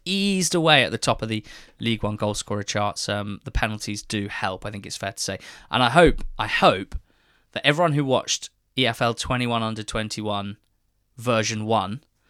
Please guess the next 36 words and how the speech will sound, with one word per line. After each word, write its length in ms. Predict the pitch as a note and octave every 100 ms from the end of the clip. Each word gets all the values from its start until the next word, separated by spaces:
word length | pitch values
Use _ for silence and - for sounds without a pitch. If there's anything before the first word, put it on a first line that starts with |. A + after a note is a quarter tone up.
| _ _ _ _ _ _ _ _ -
and 140 | A#2+
has 160 | A#2+ A2+
wondered 360 | B2+ C3+ A#2+
since 340 | - D#3 C#3 -
then 380 | G#2+ G2 G#2 -
why 220 | A2 A2+
Nathaniel 520 | A2 - A#2+ A2+ G#2+
Ogbeta 460 | - A#2+ - - F#2+
has 140 | G#2
not 160 | A2+ -
played 200 | A#2 G#2+
any 120 | G#2
football, 560 | - - - E2 F#2+ - - -
I 60 |
hope 220 | G#2+ E3
everyone 260 | E3+ D3+ C3+
noticed 400 | C#3 C3+ G#2+ -
the 240 | A2+ A2 - _ _
beautiful 600 | C#3+ E3+ D#3 - G#2 G#2
teasing 480 | - E3 C#3+ A#2 A2+
cross 380 | - C3 G2+ -
that 100 | G#2+
he 80 | G#2
put 240 | - F#2+
in, 220 | G2+ F#2+ - - - _
in 80 | G#2+
the 80 | G#2
build-up 320 | A2 G#2 -
to 100 | G#2+
that 160 | G2+ -
first 320 | A2 G#2 -
goal, 240 | F2 G#2 - - -
which 180 | - G#2+
underlines 560 | B2 A#2+ A2+ G#2+ G#2 -
why, 360 | G#2+ G#2 G2+ - _ - -
maybe 500 | A2 A2+ G2 G2